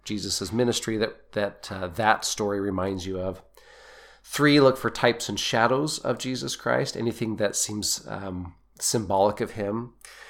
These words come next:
Number four, uh, highlight and notice any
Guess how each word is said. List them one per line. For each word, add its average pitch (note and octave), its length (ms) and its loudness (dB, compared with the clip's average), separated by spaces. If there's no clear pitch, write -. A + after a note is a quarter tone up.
Number C3+ 220 8
four, C3 800 6
uh, G2+ 260 2
highlight C3 680 6
and A2+ 180 0
notice A2+ 380 4
any A#2+ 400 0